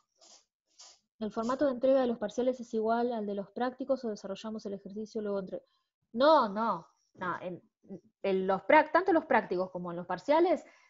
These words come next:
se escribe el desarrollo de todo el ejercicio y los resultados. No, no, no, se escribe el desarrollo de todo el ejercicio, eso es lo que se evalúa. La em-,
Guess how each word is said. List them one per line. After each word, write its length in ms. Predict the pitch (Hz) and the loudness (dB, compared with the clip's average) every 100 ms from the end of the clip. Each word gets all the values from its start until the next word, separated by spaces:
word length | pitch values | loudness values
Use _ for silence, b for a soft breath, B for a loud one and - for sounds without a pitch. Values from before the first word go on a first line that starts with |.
| _ | _
se 120 | 185 | -10
escribe 300 | - 247 254 | -4 2 4
el 80 | 240 | 2
desarrollo 540 | 208 208 220 208 185 | -2 -2 -2 -4 -8
de 140 | 165 160 - | -8 -10 2
todo 340 | 262 349 330 269 | 6 6 6 4
el 100 | 247 | 2
ejercicio 680 | 240 240 233 285 285 330 381 - _ _ _ _ | -2 -6 -2 -4 -2 -2 -2 -6 _ _ _ _
y 100 | 185 | -4
los 140 | 175 | -4
resultados. 720 | 170 165 156 196 175 165 - _ _ | -6 -12 2 4 4 0 -14 _ _
No, 160 | 269 277 | -8 -6
no, 100 | 254 | -6
no, 160 | 233 | -6
se 140 | 202 - | -6 -8
escribe 220 | 240 285 | 0 2
el 60 | 294 | 2
desarrollo 560 | 247 208 233 285 381 | 2 0 -2 -4 -6
de 80 | 339 | -8
todo 260 | - 226 220 | -4 0 0
el 80 | 190 | -2
ejercicio, 480 | 180 175 202 - | -8 -12 -12 -10
eso 160 | 175 226 | -8 -8
es 60 | 208 | -8
lo 80 | |
que 80 | 180 | -10
se 100 | 180 | -8
evalúa. 400 | 180 175 180 160 _ _ _ _ _ _ _ _ _ - _ _ _ _ _ _ _ _ _ _ _ _ | -6 -2 -4 -6 _ _ _ _ _ _ _ _ _ -20 _ _ _ _ _ _ _ _ _ _ _ _
La 200 | 214 202 | -6 -4
em-, 160 | 196 | -4